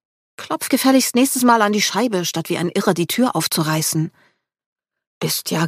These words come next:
gut." Er hebt abwehrend die Arme und tritt einen Schritt zur Seite. "Tut mir leid." Mein Herz schlägt immer noch schneller, während ich mit zitternden Beinen aussteige.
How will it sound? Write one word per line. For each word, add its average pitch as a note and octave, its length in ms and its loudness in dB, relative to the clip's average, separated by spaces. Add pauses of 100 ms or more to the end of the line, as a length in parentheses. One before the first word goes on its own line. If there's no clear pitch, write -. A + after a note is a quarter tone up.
gut." F3+ 880 -2 (640)
Er G#3 220 2
hebt G#3+ 480 0
abwehrend G3 420 2
die F3 160 -2
Arme G3+ 380 0 (400)
und G#3 400 -2
tritt - 320 -2
einen F3 220 2
Schritt - 220 2
zur G3 140 4
Seite. D#3 440 -4 (1040)
"Tut - 260 -6
mir F#3 160 6
leid." D#3 580 -4 (1080)
Mein G3+ 280 0
Herz G#3 400 0
schlägt D#3+ 300 -2
immer F#3+ 200 4
noch E3+ 160 2
schneller, F#3+ 500 2
während E3+ 260 -4
ich - 120 -6
mit E3+ 180 0
zitternden F#3+ 520 2
Beinen F#3 480 2
aussteige. F3+ 680 -4